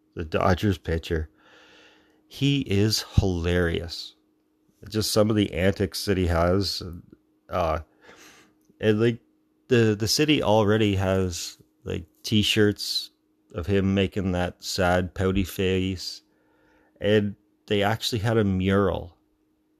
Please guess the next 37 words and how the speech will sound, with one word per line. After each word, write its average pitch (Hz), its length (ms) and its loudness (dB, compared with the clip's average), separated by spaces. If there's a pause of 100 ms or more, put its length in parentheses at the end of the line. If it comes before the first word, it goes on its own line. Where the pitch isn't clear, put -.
(320)
that 85 180 -2
was 85 400 -4 (640)
painted 98 440 0
in 101 180 2
the 104 60 2
city, 90 440 -2 (540)
and 98 340 0 (100)
people 120 380 -2
were 104 160 2
lined 95 500 0
up 98 260 -4
for 98 200 -10 (300)
hours 92 560 -2
to - 120 -10
get 95 200 -6
their 98 120 -2
picture 87 600 -4 (580)
taken 95 300 -2
in 95 100 0
front 95 240 0
of 78 100 -8
this. 76 320 -10 (960)
So 98 320 0 (280)
if 110 200 -6 (220)
they, 135 280 0 (640)
if 113 120 -6
the 135 100 0
Dodgers 147 420 0
win 107 160 0
the 101 80 -2
World 98 260 2
Series, 85 460 -4
what 107 280 -4
will 127 100 -6
the 123 120 -2
city 104 360 0
do 87 360 -4